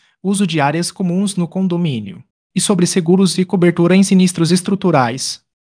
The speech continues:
Vale checar a obrigatoriedade e cobertura do seguro condominial em sinistros estruturais. Obrigatoriedade e cobertura do seguro condominial em sinistros estruturais.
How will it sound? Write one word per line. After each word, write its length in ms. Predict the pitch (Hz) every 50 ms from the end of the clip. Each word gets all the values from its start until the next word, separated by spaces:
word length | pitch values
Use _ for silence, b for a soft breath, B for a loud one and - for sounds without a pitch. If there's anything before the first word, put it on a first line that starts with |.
| _ _ -
Vale 220 | - 131 143 170 180
checar 280 | - 208 - 175 175
a 60 | 185 185
obrigatoriedade 920 | 180 175 196 185 190 185 185 196 190 196 180 151 139 143 147 139 139 - -
e 60 | 156
cobertura 520 | - - 185 170 185 160 - 160 156 151
do 140 | 135 120 131
seguro 400 | 123 - 165 143 156 185 190 220
condominial 800 | 220 - 208 190 170 156 151 165 175 190 185 160 151 165 170 170
em 60 | 175
sinistros 560 | 175 - - 165 151 151 151 - - 151 135 156
estruturais. 840 | 160 - - 196 190 - 196 180 151 120 107 107 104 - - _ _ -
Obrigatoriedade 960 | 190 196 196 214 190 202 196 196 196 185 190 180 151 143 143 143 135 143 -
e 60 | 170
cobertura 560 | - - 208 185 175 180 170 - 160 156 156 143
do 80 | 131
seguro 400 | 127 - - 165 147 170 190 202
condominial 760 | 196 - 208 185 165 165 170 185 185 190 170 156 170 175 170
em 80 | 160 165
sinistros 600 | - - 175 147 147 151 - - - 147 135 160
estruturais. 920 | 156 - - 190 196 190 - 185 156 135 117 101 92 92 - - -